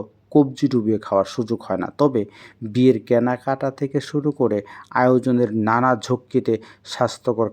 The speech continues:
খাওয়া দাওয়ার অভ্যাস ধরে রাখাটা মুশকিল হয়ে পড়ে। সেটি কিন্তু অস্বীকার করার উপায় নেই। বাজার করতে গিয়ে বেলা গড়িয়ে গেল, তো খেয়ে নিলেন একখানা বার্গার, সহজলভ্য বিরিয়ানি, তেহারি বা মোরগ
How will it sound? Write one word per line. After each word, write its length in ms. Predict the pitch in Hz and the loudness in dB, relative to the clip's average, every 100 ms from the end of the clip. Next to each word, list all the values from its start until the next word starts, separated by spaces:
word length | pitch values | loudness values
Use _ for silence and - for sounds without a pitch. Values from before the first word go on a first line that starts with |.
| - | 0
খাওয়া 220 | 113 113 | 2 4
দাওয়ার 200 | 110 110 107 | 4 2 2
অভ্যাস 320 | 104 107 104 - - - 113 | -2 -2 -2 -4 -20 -16 -2
ধরে 180 | 123 113 | 0 2
রাখাটা 320 | 110 - 104 95 104 | 2 -2 -6 -4 -6
মুশকিল 320 | - - 104 | -8 -6 -4
হয়ে 140 | 95 98 | -2 -2
পড়ে। 180 | 98 98 - _ _ - _ | -4 -4 -8 _ _ -20 _
সেটি 280 | - 135 135 | 0 2 2
কিন্তু 220 | 143 135 120 | -2 0 0
অস্বীকার 400 | - - - 107 | -2 -6 -4 -2
করার 240 | 107 98 - - | -2 -4 -8 -8
উপায় 280 | 117 107 98 | -2 0 0
নেই। 120 | 98 - _ _ _ | -4 -8 _ _ _
বাজার 320 | 120 123 123 120 | -2 2 2 0
করতে 280 | 131 - 127 110 | -4 -2 -4 0
গিয়ে 200 | 120 117 113 _ 127 117 | 0 0 -2 _ -2 2
বেলা 200 | 120 117 | 2 2
গড়িয়ে 340 | 110 110 123 123 | 0 0 0 2
গেল, 140 | 160 160 101 _ _ _ _ | 2 2 -2 _ _ _ _
তো 60 | 170 | 0
খেয়ে 300 | 165 - 165 | 0 4 4
নিলেন 260 | 160 147 143 | 6 4 4
একখানা 320 | 135 - 143 | 2 0 2
বার্গার, 420 | 135 147 139 131 - _ _ _ _ - | 4 4 4 0 -2 _ _ _ _ -16
সহজলভ্য 600 | - 117 110 104 117 107 113 | -2 0 0 0 0 2 2
বিরিয়ানি, 480 | 135 147 143 135 131 127 131 | 6 6 6 4 4 2 0
তেহারি 440 | 113 120 113 117 113 | 0 0 0 -2 0
বা 200 | 113 110 104 101 | 2 2 2 0
মোরগ 280 | 117 135 | 2 2